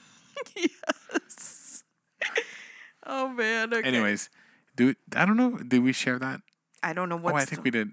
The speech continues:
Speaker 1: I don't know what you're saying.
Speaker 2: Our first anti-hero situation.
Speaker 1: Which was?
Speaker 2: With the Elise.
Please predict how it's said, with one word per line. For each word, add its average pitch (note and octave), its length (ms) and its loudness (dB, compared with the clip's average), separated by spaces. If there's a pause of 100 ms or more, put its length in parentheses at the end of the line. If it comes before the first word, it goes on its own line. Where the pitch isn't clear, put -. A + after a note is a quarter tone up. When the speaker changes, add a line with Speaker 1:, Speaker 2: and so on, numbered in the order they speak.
Speaker 1:
I E3+ 60 -10
don't F#3 120 -6
know G3 80 -6
what G3+ 100 -6
you're G#3 100 -6
saying. A3+ 540 -8 (240)
Speaker 2:
Our G#2 320 0
first - 800 -4 (840)
anti-hero G#2 840 -6
situation. - 640 -12 (240)
Speaker 1:
Which E3 320 -16
was? - 540 -12
Speaker 2:
With - 220 -8
the G2+ 180 -6
Elise. G2 640 -8